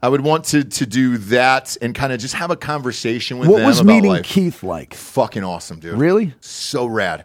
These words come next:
Speaker 2: Yeah.
Speaker 1: So it was the, uh, Golden Globes, uh, two thousand three, I think, 'cause I just had a movie come out that year and we were doing press for it or whatever. Uh, got to go and, uh, and it was right up, no, it's two thousand two 'cause it was nine eleven, right?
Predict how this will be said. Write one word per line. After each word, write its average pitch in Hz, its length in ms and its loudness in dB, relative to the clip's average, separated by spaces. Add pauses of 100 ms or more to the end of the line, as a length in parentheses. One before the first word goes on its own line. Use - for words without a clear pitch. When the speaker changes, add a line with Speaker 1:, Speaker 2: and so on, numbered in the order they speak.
(100)
Speaker 2:
Yeah. 131 260 -2 (240)
Speaker 1:
So - 160 -2
it - 20 0
was 127 160 -2
the, 135 180 2
uh, 127 120 2
Golden 175 420 2
Globes, 151 880 2
uh, 117 840 0
two - 220 -8
thousand 135 840 -2
three, 151 400 -2
I 208 80 0
think, 214 420 -8
'cause - 140 -6
I 131 80 0
just 127 160 -8
had 147 100 0
a 127 40 -2
movie 127 200 -4
come 120 160 -6
out 113 280 -2 (400)
that 110 180 0
year 120 220 0
and 113 80 0
we 113 80 -2
were 110 80 -2
doing 107 160 -2
press 113 200 -2
for 110 160 0
it 101 60 -2
or 95 60 0
whatever. 98 420 0 (380)
Uh, 98 180 -4
got 127 280 -2
to 147 120 -2
go 107 580 2 (280)
and, 110 280 -4
uh, 101 400 0
and 120 80 -4
it 123 40 -2
was 120 120 -4
right 151 140 6
up, 160 160 0
no, 160 140 2
it's 120 100 -4
two 180 100 0
thousand 156 260 2
two 143 140 2
'cause 110 140 -2
it 123 40 -2
was 113 280 -10
nine 135 200 0
eleven, 107 300 2
right? 104 300 -4